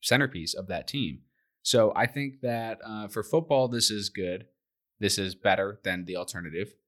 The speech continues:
I think for the Jags, they couldn't be much more thrilled than this.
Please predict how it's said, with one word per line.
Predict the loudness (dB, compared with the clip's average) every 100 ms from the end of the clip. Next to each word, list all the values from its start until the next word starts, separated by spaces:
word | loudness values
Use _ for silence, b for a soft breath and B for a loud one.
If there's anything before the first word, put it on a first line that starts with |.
| _ -2
I | 0
think | 2 0
for | -4
the | -6
Jags, | 4 6 6 2 -6
they | -10
couldn't | -6 -4 -4 -6
be | -6 -6 -6
much | -6 -6 -6
more | -8
thrilled | -4 -4 -2
than | -2
this. | 0 0